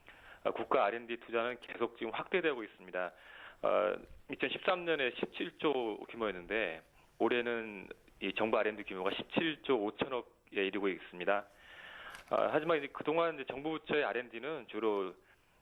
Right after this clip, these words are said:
기술 발굴을 할, 대상을 선정함에 있어서 전문가들이 그 주관적 평가 방식으로 이루어져 왔었습니다. 어, 근데, 어, 저, 저희가 이 특허 정보를 보니까,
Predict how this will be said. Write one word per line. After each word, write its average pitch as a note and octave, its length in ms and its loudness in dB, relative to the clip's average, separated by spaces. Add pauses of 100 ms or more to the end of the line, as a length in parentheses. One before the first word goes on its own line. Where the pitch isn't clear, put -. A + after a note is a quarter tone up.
(180)
기술 C#3 200 2
발굴을 A#2 300 0
할, A#2+ 200 -4 (280)
대상을 C3 340 2
선정함에 D3+ 380 0
있어서 F#2+ 360 -6
전문가들이 G2+ 800 0
그 F2+ 120 -6
주관적 A#2+ 460 -2
평가 D3+ 440 0
방식으로 F2 500 -8
이루어져 G#2 320 0
왔었습니다. F2 680 -2 (1080)
어, F#2+ 380 4 (240)
근데, B2 360 2 (640)
어, - 60 -10 (400)
저, G#2+ 140 6 (840)
저희가 B2+ 520 4 (640)
이 G2+ 300 -2
특허 - 180 0
정보를 D#3+ 340 2
보니까, G2+ 640 -4